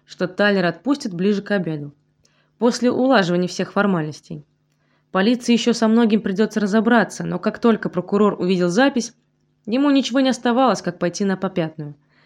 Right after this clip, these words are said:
Так что мистер Стоун больше не под следствием. Попрощавшись с адвокатом, Лекси больше не сдерживала слез.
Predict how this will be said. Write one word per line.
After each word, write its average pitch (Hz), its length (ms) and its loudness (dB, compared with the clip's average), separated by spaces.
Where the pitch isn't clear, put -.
Так 240 180 2
что 240 220 0
мистер 269 340 2
Стоун 247 380 0
больше 214 460 -2
не 190 100 0
под 185 180 -4
следствием. 156 640 -8
Попрощавшись 196 680 0
с - 60 -10
адвокатом, 175 640 -2
Лекси 202 420 -2
больше 196 400 -2
не 185 100 0
сдерживала 170 520 -2
слез. 160 500 -8